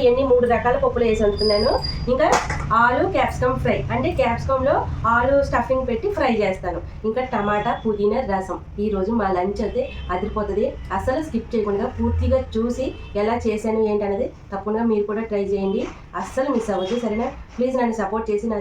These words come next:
ఛానల్ సబ్స్క్రైబ్ చేసుకోండి. పక్కనే ఉన్న బెల్ ఐకాన్ ట్యాప్ చేసి all అని నొక్కితే నేను పెట్టిన వీడియోస్ అవి మీకు నోటిఫికేషన్ అయ్యి వస్తుంటాయి. చాలా ఇలాంటి మంచి మంచి వంటలు అయితే మీకు చక్కగా డైలీ, ఆ, వీడియోలో చూపిస్తాను,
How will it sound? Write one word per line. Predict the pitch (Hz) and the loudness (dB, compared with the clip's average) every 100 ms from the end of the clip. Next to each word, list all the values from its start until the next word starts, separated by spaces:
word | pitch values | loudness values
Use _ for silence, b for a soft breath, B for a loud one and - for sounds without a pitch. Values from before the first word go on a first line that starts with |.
| 202 | -2
ఛానల్ | 196 208 | -2 -2
సబ్స్క్రైబ్ | 196 - 202 202 | -6 -6 -4 -4
చేసుకోండి. | 196 202 202 202 B B - | -4 -2 0 0 B B -10
పక్కనే | 208 - 277 269 | -8 0 2 2
ఉన్న | 220 | 2
బెల్ | 214 | 0
ఐకాన్ | 208 208 208 | 0 -2 -2
ట్యాప్ | 196 220 | -2 -2
చేసి | 226 233 | -2 0
all | 220 | 0
అని | 226 190 | 2 0
నొక్కితే | 196 - 370 B B | -2 -4 -4 B B
నేను | 226 262 | 0 2
పెట్టిన | 262 226 220 | 2 2 2
వీడియోస్ | 214 208 208 | 2 2 2
అవి | 240 | 0
మీకు | 277 262 | 0 0
నోటిఫికేషన్ | 214 208 220 220 | 0 0 -2 0
అయ్యి | 202 196 | 0 0
వస్తుంటాయి. | 196 202 277 B B 220 | -2 -2 -4 B B -2
చాలా | 220 233 | 2 2
ఇలాంటి | 214 220 226 208 | 4 2 2 0
మంచి | 214 226 262 | 0 0 0
మంచి | 240 233 208 | 0 0 0
వంటలు | 202 208 | 0 2
అయితే | 196 233 | 2 2
మీకు | 226 240 - - - | 0 -2 -4 -4 -4
చక్కగా | 196 208 196 | -2 -2 0
డైలీ, | 190 202 214 240 - - - 196 190 | 0 2 2 0 0 -2 -2 -2 -2
ఆ, | 190 180 208 | -2 -2 0
వీడియోలో | 226 220 247 | 2 2 2
చూపిస్తాను, | 214 202 202 | 0 0 0